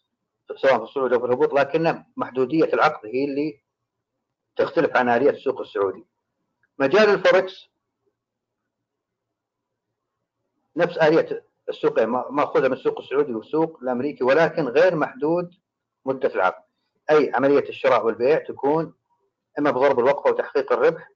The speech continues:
أو بعملية البيع منك شخصيا، بعملية البيع منك شخصيا. اختلاف الفوركس عن بقية الأسواق هي الرافعة المالية،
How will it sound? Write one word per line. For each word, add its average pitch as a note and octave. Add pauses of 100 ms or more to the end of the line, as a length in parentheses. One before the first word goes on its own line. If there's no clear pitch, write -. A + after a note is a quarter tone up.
(720)
أو D3
بعملية B2+
البيع B2 (200)
منك A#2+
شخصيا، F#2 (120)
بعملية A2
البيع G#2+
منك A#2 (260)
شخصيا. F#2 (2250)
اختلاف G#3
الفوركس F3
عن B2
بقية D#3
الأسواق A2+ (1040)
هي E3+
الرافعة C#3
المالية، G2